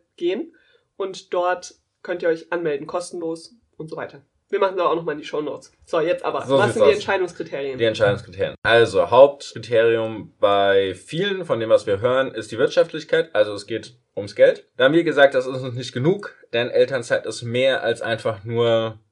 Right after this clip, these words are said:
Speaker 1: Wie kriege ich am meisten Elterngeld?
Speaker 2: Genau. Oder wie kann ich den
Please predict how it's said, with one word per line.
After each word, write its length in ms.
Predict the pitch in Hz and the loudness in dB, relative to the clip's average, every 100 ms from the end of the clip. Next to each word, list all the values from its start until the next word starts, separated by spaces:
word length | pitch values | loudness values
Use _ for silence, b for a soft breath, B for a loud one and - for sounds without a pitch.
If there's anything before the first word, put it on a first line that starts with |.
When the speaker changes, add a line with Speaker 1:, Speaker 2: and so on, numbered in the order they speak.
| _ | _
Speaker 1:
Wie 160 | 208 196 | -12 -6
kriege 180 | 202 185 | -2 -2
ich 140 | 165 | -4
am 80 | 160 | -2
meisten 260 | 160 156 | -4 -4
Elterngeld? 560 | - 160 196 214 240 - _ _ | -6 -4 -4 -4 -4 -6 _ _
Speaker 2:
Genau. 500 | 104 120 117 131 156 | -6 -2 0 -2 -2
Oder 640 | - 117 110 110 110 101 95 | -2 6 10 10 10 4 -8
wie 140 | 117 | -12
kann 260 | 117 117 110 | -4 -4 -4
ich 360 | 101 - - _ | -8 -10 -16 _
den 680 | 113 110 104 104 104 98 - | -2 -2 -2 -8 -10 -12 -16